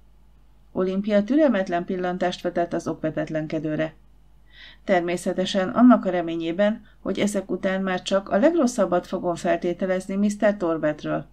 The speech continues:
„Ezek szerint Aldrich számított rá, hogy ön azonosítani fogja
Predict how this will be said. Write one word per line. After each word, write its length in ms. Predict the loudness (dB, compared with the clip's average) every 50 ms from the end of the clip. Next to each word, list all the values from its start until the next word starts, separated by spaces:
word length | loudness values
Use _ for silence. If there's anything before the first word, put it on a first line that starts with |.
| -20 -20 -20 -20 -20 -20 -20 -20 -20 -20 -20 -20 -20 -20 -20 -20 -20 -6
„Ezek 340 | -2 -2 -2 0 -2 -4 -4
szerint 400 | -4 -6 -6 -4 -4 -6 -6 -2
Aldrich 520 | -2 0 -2 0 -2 -2 -4 -4 -4 -8
számított 580 | -10 -6 -4 -4 -2 -4 -4 -2 -2 -4 -4 -2
rá, 180 | -4 -4 -2 -2
hogy 240 | -2 -4 -2 -2
ön 140 | -2 -4 -2
azonosítani 800 | -4 -6 -6 -4 -6 -8 -6 -6 -6 -8 -6 -6 -6 -6 -6 -8
fogja 460 | -8 -8 -10 -8 -6 -8 -8 -8